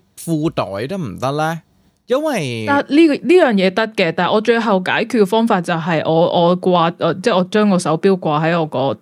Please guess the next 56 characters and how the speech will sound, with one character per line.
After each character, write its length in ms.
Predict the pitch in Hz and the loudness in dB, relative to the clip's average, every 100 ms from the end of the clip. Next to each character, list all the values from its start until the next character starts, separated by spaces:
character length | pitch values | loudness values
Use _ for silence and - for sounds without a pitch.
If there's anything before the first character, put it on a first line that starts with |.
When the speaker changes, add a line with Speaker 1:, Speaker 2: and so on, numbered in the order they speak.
| - | -6
Speaker 2:
呃， 240 | 104 85 82 - | -4 -4 -6 -8
腳 120 | - 151 | -6 -4
踭 280 | 170 156 151 | -2 -2 -4
咯。 160 | 143 147 _ _ _ _ _ _ _ - | -6 -10 _ _ _ _ _ _ _ -4
Speaker 1:
係 160 | 143 | -4
咯， 160 | 135 175 | -2 -4
係 120 | 214 | -2
咯， 60 | 170 | 0
Speaker 2:
我 40 | 165 | 0
腳- 180 | 170 208 | -2 -2
Speaker 1:
等 20 | |
佢 160 | 190 | -4
Speaker 2:
腳 120 | 175 208 | 0 0
眼 80 | 175 | 2
啊， 160 | 147 156 | 0 0
Speaker 1:
detect 120 | 160 | -2
到 80 | 147 | -2
Speaker 2:
腳 80 | 165 | 0
踭 240 | 170 165 | -2 -2
係。 200 | 170 - | -4 -6
Speaker 1:
嗰 140 | 151 175 | -4 -4
個 460 | 190 151 139 143 | 0 0 0 0
rhythm 600 | 220 180 233 220 117 92 95 | -2 0 -2 -4 -6 -8 -10
咯。 280 | 98 120 143 _ _ | -6 -6 -6 _ _
Speaker 2:
<laughs> 240 | _ _ | _ _
Speaker 1:
係， 120 | 165 165 | -6 -4
大 140 | 170 | -4
家 120 | 180 220 | -6 -4
都 120 | 226 | -2
好 80 | 180 | 0
care 160 | - | 0
Speaker 2:
係 180 | 202 202 | -2 -2
啊。 100 | 165 | -2
Speaker 1:
Apple 280 | 135 165 185 | -4 -4 -2
Watch 280 | 180 175 - | -2 -4 -6
嗰 180 | 139 165 | -6 -4
個 140 | 160 | -4
圈 340 | 147 156 156 160 | -4 -4 -2 -4
有 100 | 147 | -4
冇， 300 | 135 127 131 - - - | -4 -4 -8 -18 -14 -6
有 120 | 156 | -4
冇， 420 | 147 135 127 131 - | -4 -6 -4 -8 -6
有 120 | 139 | -6
冇， 320 | 131 131 127 - _ - _ | -4 -4 -4 -10 _ -20 _
有 100 | 123 | -2
冇 140 | 127 131 | -2 -2
做 260 | 123 107 | -2 -4
到？ 120 | - 101 | -4 0
Speaker 2:
哦， 100 | - | 2
佢 100 | 339 | 2
個 160 | 339 349 | 2 2
圈 60 | 320 370 381 | 4 4 2
係 320 | 330 277 220 | 0 0 2
唔， 360 | 185 175 170 151 190 | 2 2 0 -2 2
唔， 280 | 185 180 175 | 4 4 2
唔， 440 | 185 180 175 175 | 2 4 2 0